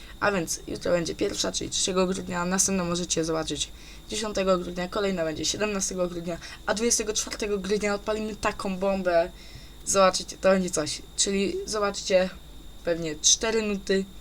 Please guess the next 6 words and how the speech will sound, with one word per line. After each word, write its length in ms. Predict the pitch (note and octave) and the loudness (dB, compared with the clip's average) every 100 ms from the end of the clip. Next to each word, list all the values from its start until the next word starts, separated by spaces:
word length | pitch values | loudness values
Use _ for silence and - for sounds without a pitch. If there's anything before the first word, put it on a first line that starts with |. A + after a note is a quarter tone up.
| - - - - - - - - - - - - | -16 -16 -14 -14 -14 -16 -16 -16 -16 -16 -16 -2
do 140 | A3+ | 0
Wigilii. 560 | G3+ G3+ F#3 F#3+ F3+ F3+ - | 2 0 0 0 -2 -4 -6
Może 160 | A#3 G#3 | -4 0
sobie 300 | F#3+ F3 E3+ - - - - - | 0 0 -2 -2 -12 -14 -14 -10
coś 220 | - - | -4 -4
posłuchać. 520 | - D#3+ - D#3 - | -4 -6 -4 -6 -6